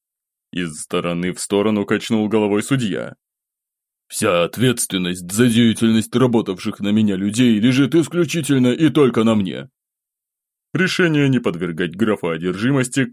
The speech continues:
которому мы с Якушевым пришли коллегиально, имело свои плюсы и минусы. В числе первых, он сейчас может пройти любую проверку и окажется чист.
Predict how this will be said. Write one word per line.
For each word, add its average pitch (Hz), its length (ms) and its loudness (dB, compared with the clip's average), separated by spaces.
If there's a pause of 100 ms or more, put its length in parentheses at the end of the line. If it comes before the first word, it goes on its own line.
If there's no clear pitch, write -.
которому 110 540 2
мы 110 140 2
с - 80 -6
Якушевым 98 640 -2
пришли 98 340 -4
коллегиально, 90 760 -2
имело 151 400 2
свои 127 260 2
плюсы 104 400 -4
и - 20 0
минусы. 104 520 -4 (380)
В - 100 -18
числе 113 600 -2
первых, 117 500 0
он 156 160 0
сейчас 139 400 0
может 117 380 0
пройти 117 420 0
любую 120 440 0
проверку 120 680 -2 (100)
и 170 80 0
окажется 98 680 -2
чист. - 440 -6